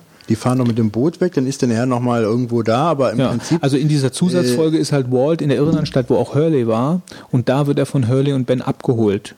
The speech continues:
Speaker 2: und wird dann halt gesagt, "Wir fahren jetzt auf die Insel." Vielleicht haben sie, wollten sie damit zwanghaft dann noch irgendwie die Sache zu Ende bringen.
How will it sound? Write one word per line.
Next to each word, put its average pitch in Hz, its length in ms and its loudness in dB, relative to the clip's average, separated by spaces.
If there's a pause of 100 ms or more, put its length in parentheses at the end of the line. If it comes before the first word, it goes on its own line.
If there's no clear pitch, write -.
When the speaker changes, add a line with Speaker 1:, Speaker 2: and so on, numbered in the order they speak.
Speaker 2:
und 123 140 0
wird 123 160 0
dann 117 160 0
halt 120 160 0
gesagt, 120 200 0
"Wir 117 80 -2
fahren 123 180 0
jetzt 117 100 0
auf - 120 -6
die 120 120 0
Insel." 117 280 0
Vielleicht 113 340 -2
haben 127 120 0
sie, 120 200 -2
wollten 117 240 0
sie 113 80 -4
damit 120 320 0
zwanghaft 123 500 0
dann 123 80 4
noch 120 140 0
irgendwie 120 340 0
die 113 80 0
Sache 120 240 0
zu - 140 -4
Ende 131 220 0
bringen. 107 260 0